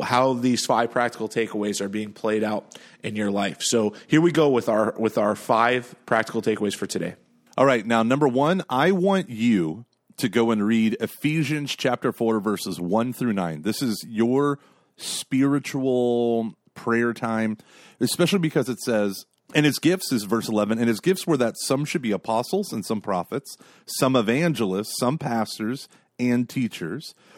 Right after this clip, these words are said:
Speaker 2: for the equipment of the saints, for the work of the ministry, for the building up of the body of Christ, until we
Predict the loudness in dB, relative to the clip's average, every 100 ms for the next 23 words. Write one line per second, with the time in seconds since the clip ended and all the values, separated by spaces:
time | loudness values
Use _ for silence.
0 | -10 0 2 4 2 0 0 0 -2 -2
1 | -4 -4 -4 -4 -4 -2 0 -2 -2 -2
2 | 0 -2 -4 -4 -4 -4 -2 0 0 0
3 | -4 -4 -2 0 0 -2 -4 -4 -4 -8
4 | _ -20 -20 _ _ _ 2 2 4 4
5 | 4 2 0 0